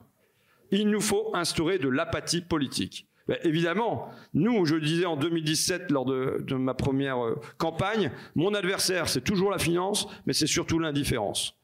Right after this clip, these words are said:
Et on a là un combat au porte-à-porte, hein, mon adversaire, c'est pas, euh, c'est sûrement pas la candidate du Rassemblement national que personne ne connaît,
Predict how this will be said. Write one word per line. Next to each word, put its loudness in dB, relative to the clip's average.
Et 0
on 0
a 2
là -2
un -4
combat 0
au 2
porte-à-porte, 0
hein, 0
mon 0
adversaire, 0
c'est 0
pas, -2
euh, 2
c'est 0
sûrement 0
pas -2
la -2
candidate -2
du 0
Rassemblement 0
national -2
que 0
personne 0
ne 0
connaît, 0